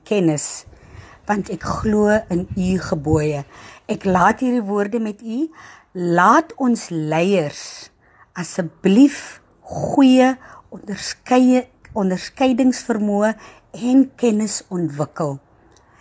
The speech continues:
Deur te luister na ons opvoeders, deur te luister na ons skoolgemeenskappe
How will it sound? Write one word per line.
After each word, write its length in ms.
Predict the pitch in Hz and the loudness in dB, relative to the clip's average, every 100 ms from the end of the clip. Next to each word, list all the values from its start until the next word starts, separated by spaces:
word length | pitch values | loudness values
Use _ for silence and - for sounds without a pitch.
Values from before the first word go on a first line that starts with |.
| _ _ _ | _ _ _
Deur 360 | 208 220 202 | 4 4 4
te 180 | - 208 | 0 -2
luister 840 | 160 160 185 233 - - 285 262 - | 0 0 0 0 -2 0 0 0 -6
na 140 | 196 175 | -6 -4
ons 260 | 165 160 - | -4 -4 -6
opvoeders, 760 | 202 - 214 202 262 - - - | -12 -10 -6 -2 -2 -4 -14 -6
deur 340 | 196 190 - | 2 2 2
te 120 | 196 | -2
luister 640 | 165 151 156 208 - - 269 | 0 0 2 0 0 2 4
na 200 | 220 190 | 4 2
ons 240 | 170 160 | 0 -4
skoolgemeenskappe 1200 | - - 262 277 190 208 180 165 160 - - 170 | -6 -2 4 4 2 -2 -2 -4 -4 -6 -6 -6